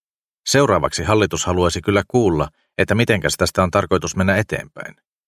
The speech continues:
Ei autoakaan ohjata peruutuspeiliin katsomalla. On vaikeuksista ennenkin selvitty, jos Österschöleinin historiaa taaksepäin katsoo. Me odotamme, että kuulemme suunnitelmasi."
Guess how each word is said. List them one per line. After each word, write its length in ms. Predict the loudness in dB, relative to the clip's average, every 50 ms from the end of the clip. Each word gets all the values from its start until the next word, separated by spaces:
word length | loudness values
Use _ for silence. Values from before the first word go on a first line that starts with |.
| _ _ 0
Ei 160 | 2 2 2
autoakaan 600 | 4 2 2 2 2 0 0 0 2 0 0 0
ohjata 320 | 0 0 0 0 0 -2 -2
peruutuspeiliin 760 | -2 0 0 0 0 0 -2 -8 -8 -10 -10 -10 -10 -10 -10
katsomalla. 640 | -12 -10 -10 -10 -12 -12 -12 -14 -16 -16 -20 -20 _ _ _ _ _ _ _ _ -2 0
On 160 | 0 0 2
vaikeuksista 680 | 2 2 2 2 2 0 0 0 -2 -4 0 2 4 4
ennenkin 420 | 4 4 2 0 -2 -4 -6 -6
selvitty, 580 | -4 -6 -6 -6 -8 -10 -12 _ -16 -18 -18 -18 _ _ _ _ _ _ -2
jos 160 | -2 0 0
Österschöleinin 800 | 0 -2 0 0 -2 -2 0 0 0 0 -2 -2 -4 -6 -12 -12 -10
historiaa 420 | -8 -8 -6 -4 0 2 2 2 2
taaksepäin 540 | 2 0 -2 -2 -6 -14 _ -16 -18 -16 -14
katsoo. 420 | -16 -14 -10 -10 -10 -10 -10 -14 _ _ _ _ _ _ _ _ _ _ _ _ -4 0
Me 100 | 2 2
odotamme, 420 | 4 2 0 -2 -2 -4 -2 -2
että 160 | -2 -2 -2 -2
kuulemme 320 | 0 2 2 2 0 0
suunnitelmasi." 680 | 0 0 0 0 -2 -4 -8 -16 -18 -14 -12 -12 -12